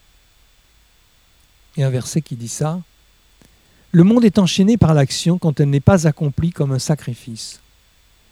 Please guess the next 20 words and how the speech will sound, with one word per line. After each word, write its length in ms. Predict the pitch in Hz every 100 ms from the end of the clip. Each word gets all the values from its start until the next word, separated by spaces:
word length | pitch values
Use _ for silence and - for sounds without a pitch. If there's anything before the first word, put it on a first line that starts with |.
| _ _ -
Accomplis 540 | 190 - 190 - 185
l'action 400 | 160 139 - 170
comme 240 | 151 135 120
un 80 |
sacrifice 840 | 123 - - 139 - 135 147 - - _ _ _ -
en 160 | 139
étant 260 | 151 - 147
libre 360 | 143 170 135
de 100 | 127
tout 220 | 123 - 156
attachement. » 560 | 139 135 - - 113 110 _ _ _ _ _ _ _ _ _ _ _ _ _ _ -
Alors 120 | 143
attention, 280 | 151 151 185
qu'est-ce 200 | 165 -
que 80 |
ça 140 | 156 156
veut 100 | 143
dire 180 | 165 147
sacrifice ? 720 | 131 - 127 - 185 - 143 131 - _ _ _ _ _ _ _ _ _
C'est 380 | - - 151 135